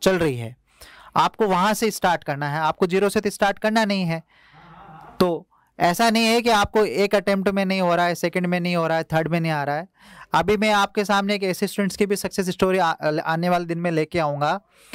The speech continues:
जिनका सिलेक्शन थर्ड अटेम्प्ट के अंदर हुआ है। जिन्होंने पहले दो अटेम्प्ट दिए थे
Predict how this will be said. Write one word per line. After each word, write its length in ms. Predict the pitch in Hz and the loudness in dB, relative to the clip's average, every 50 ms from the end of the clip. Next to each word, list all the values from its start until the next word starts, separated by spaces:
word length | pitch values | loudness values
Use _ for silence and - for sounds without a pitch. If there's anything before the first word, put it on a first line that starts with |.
| - - - _ _ _ 147 | -20 -20 -20 _ _ _ 2
जिनका 440 | 131 143 180 180 180 - 220 226 | 4 4 4 4 2 2 2 2
सिलेक्शन 460 | 214 - 202 202 180 - - 226 226 208 | 2 2 0 0 0 2 2 2 2 2
थर्ड 300 | - 185 208 240 240 233 | 0 2 2 4 4 2
अटेम्प्ट 420 | 214 - - 208 202 190 180 196 | 0 0 0 0 0 0 -2 -2
के 100 | - 180 | -2 -2
अंदर 200 | 170 156 147 147 | -2 0 0 0
हुआ 220 | 143 123 127 123 | 0 -2 -2 -4
है। 200 | 113 107 120 127 - _ _ _ _ _ _ _ _ _ _ - - - - - - - - - - - - - - | -4 -6 -10 -12 -14 _ _ _ _ _ _ _ _ _ _ -20 -20 -20 -20 -20 -20 -20 -20 -20 -20 -20 -4 0 2
जिन्होंने 260 | 143 165 185 190 196 | 2 4 4 2 0
पहले 240 | 185 196 190 196 185 | 0 0 0 0 2
दो 160 | 170 185 190 | 2 2 2
अटेम्प्ट 360 | 196 185 - 196 190 180 185 | 2 2 0 -2 0 0 -2
दिए 220 | 165 160 165 170 170 | 0 0 -2 -2 0
थे 240 | - 196 226 254 | 0 0 0 -2